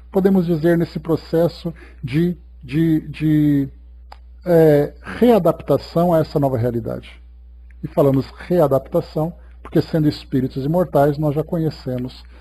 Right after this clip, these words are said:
muito bem esse mundo espiritual. Então, nesse caso, nós vimos ali todo o processo que ela vivenciou,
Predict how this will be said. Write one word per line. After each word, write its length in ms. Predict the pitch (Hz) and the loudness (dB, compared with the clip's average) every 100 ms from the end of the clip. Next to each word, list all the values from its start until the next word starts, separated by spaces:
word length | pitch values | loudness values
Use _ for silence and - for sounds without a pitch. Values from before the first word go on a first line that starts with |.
| - - | -18 -2
muito 320 | 147 156 156 | -2 0 -2
bem 280 | 127 127 131 | 0 0 0
esse 200 | - 131 | -4 -8
mundo 240 | 123 117 | -6 -6
espiritual. 720 | 123 - 123 123 143 110 107 - - - - - - - - | -10 -8 -8 -6 -6 -6 -10 -20 -20 -20 -20 -20 -20 -20 -14
Então, 160 | - 180 | 0 2
nesse 220 | 175 - | 2 0
caso, 320 | 156 156 156 | 2 4 4
nós 220 | 170 165 143 | 2 0 0
vimos 220 | 160 151 | 0 2
ali 160 | 143 | 0
todo 260 | 139 170 175 | 0 -2 -2
o 40 | |
processo 640 | 156 170 - - 143 135 127 | -2 -4 -4 -2 -2 -2 -8
que 120 | - | -6
ela 140 | 131 123 | -4 -4
vivenciou, 640 | 120 123 120 - 120 120 | -8 -10 -10 -10 -10 -12